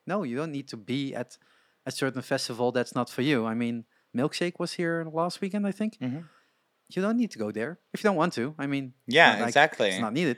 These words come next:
Speaker 1: If, if you don't want to go to the Pride Week, you don't need to go there. I mean,
Speaker 2: Exactly.
Speaker 1: but you still don't need to hurt other people.
Speaker 2: If you're
Speaker 1: Yeah.
Speaker 2: watching, like, if you're on a festival and you see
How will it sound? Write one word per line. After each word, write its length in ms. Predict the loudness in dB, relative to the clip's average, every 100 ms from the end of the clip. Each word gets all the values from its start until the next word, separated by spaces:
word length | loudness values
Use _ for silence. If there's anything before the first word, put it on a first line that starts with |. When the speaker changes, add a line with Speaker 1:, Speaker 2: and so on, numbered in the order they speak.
| -4
Speaker 1:
If, 160 | -8
if 140 | -8 0
you 60 |
don't 140 | 2 2
want 120 | 0
to 60 | 0
go 100 | -2
to 140 | -2
the 60 | -2
Pride 260 | 2 2
Week, 260 | 0 -4 -4
you 100 | -4
don't 120 | -2
need 160 | -2 -2
to 80 | -2
go 160 | -2
there. 260 | 0 -2 0
I 80 | 0
mean, 240 | 0 -2 0
Speaker 2:
Exactly. 600 | 2 2 8 8 8 6
Speaker 1:
but 120 | 4 2
you 60 |
still 260 | 2 2 4
don't 240 | 4 4
need 180 | 0 0
to 240 | 0 -2 -4 _ -10
hurt 280 | 0 2 0 -8 -2
other 200 | 2 4
people. 500 | 4 2 2 -2 -6 -12 _ 0
Speaker 2:
If 180 | 2 4
you're 120 | 6
Speaker 1:
Yeah. 60 | 8 6
Speaker 2:
watching, 440 | 6 4 2 2
like, 260 | 2 2 0
if 100 | 0
you're 80 | 2
on 120 | 2
a 40 |
festival 600 | 2 0 0 4 4 4 2
and 260 | 0 0
you 140 | -2 -4
see 600 | -6 -6 -4 -4 -4